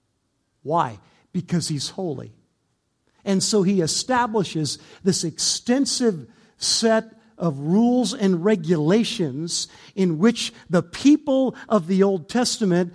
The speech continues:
the Jews of the Old Testament, would come to the temple and they would sacrifice to God and have their sins, quote,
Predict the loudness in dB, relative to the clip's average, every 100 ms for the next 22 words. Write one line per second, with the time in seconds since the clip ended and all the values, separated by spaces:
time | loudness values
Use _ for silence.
0 | -12 -2 -2 0 4 6 4 0 2 2
1 | 2 0 0 0 0 0 0 -4 -20 -4
2 | -4 -2 0 0 0 -2 -2 0 0 2
3 | 2 2 -2 -8 0 2 4 4 2 -2
4 | -4 0 2 0 -2 -6 -2 0 0 -2
5 | -4 -2 2 2 4 2 0 -6 -12 -14
6 | -2 -2 0 0 0 0 0 0 0 0
7 | 2 4 2 -2 -2 4 6 6